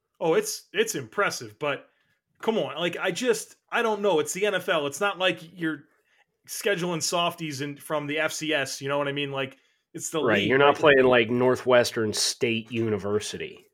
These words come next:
Speaker 1: Yeah, dude. Like, I don't know. I'm, I'm always, I mean, we're seven games into this thing. And they're mowing 'em down.
Speaker 2: Mowing 'em down.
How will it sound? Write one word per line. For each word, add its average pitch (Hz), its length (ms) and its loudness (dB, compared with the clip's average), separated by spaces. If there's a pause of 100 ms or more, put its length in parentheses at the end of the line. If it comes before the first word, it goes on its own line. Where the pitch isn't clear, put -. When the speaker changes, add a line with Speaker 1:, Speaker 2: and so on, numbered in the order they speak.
(540)
Speaker 1:
Yeah, 196 180 2
dude. 135 260 -6
Like, 160 260 -2 (360)
I 196 60 -6
don't 196 120 -4
know. 156 120 -2
I'm, 190 180 -4
I'm 220 200 -2
always, 240 300 0 (120)
I 190 80 -4
mean, 185 160 -2
we're 254 100 -2
seven 208 320 0
games 165 300 -2
into 294 160 2
this - 180 0
thing. 95 180 -14 (1700)
And 147 120 -4
they're 226 120 4
mowing 208 320 4
'em 208 80 0
down. 269 340 -2 (1120)
Speaker 2:
Mowing 120 460 6
'em 95 100 -2
down. 92 300 -4